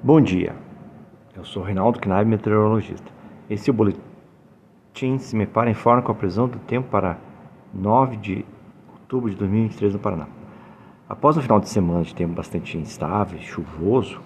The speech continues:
com mais de cem milímetros de chuva registrada em várias regiões do estado do Paraná, a segunda-feira está iniciando com tempo estável em grande parte do estado, né? Apenas no litoral e também no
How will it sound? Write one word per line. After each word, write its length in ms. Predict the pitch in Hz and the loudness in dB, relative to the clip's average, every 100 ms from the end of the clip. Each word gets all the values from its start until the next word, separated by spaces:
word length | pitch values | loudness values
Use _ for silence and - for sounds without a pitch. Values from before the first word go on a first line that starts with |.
| - - | -20 -14
com 80 | 82 | -8
mais 220 | 90 92 | -6 -6
de 60 | |
cem 160 | - 92 | -6 -6
milímetros 460 | 85 90 85 - 104 | -4 -4 -6 -8 -14
de 180 | 87 | -12
chuva 440 | 80 - 92 82 73 - - | -14 -12 -12 -12 -14 -20 -16
registrada 460 | 78 - 90 87 | -16 -8 -4 -4
em 20 | 85 | 0
várias 380 | 92 92 - - - - - - _ _ _ - | 0 0 -4 -16 -20 -20 -20 -20 _ _ _ -16
regiões 380 | - - 104 - | -12 -2 -2 -2
do 40 | |
estado 280 | - - 80 | -6 -8 -8
do 40 | |
Paraná, 380 | - 90 87 117 - - - - - | -6 -4 -2 -4 -6 -18 -20 -20 -16
a 60 | - | -6
segunda-feira 540 | 113 120 120 117 104 | -2 2 0 0 -4
está 140 | - | -2
iniciando 340 | 107 101 101 92 | -2 0 -2 -4
com 100 | - | -4
tempo 260 | - 104 - | -2 -2 0
estável 580 | 127 - - 107 139 143 | -4 -4 -2 0 0 0
em 120 | 104 | -2
grande 260 | 101 101 101 | 2 2 2
parte 320 | - 92 - | -2 -2 0
do 80 | 113 | -4
estado, 440 | 110 - 78 69 - | -4 -4 -4 -4 -10
né? 60 | - - - - - | -18 -18 -20 -20 -16
Apenas 440 | - - 196 180 160 | -8 0 2 2 2
no 360 | 117 113 107 | 4 4 4
litoral 640 | 101 98 110 95 104 143 107 - - | 2 0 0 2 2 0 -4 -14 -16
e 60 | 104 | -16
também 380 | - 85 90 92 | -12 -8 -4 -2
no 260 | 87 78 | -2 -4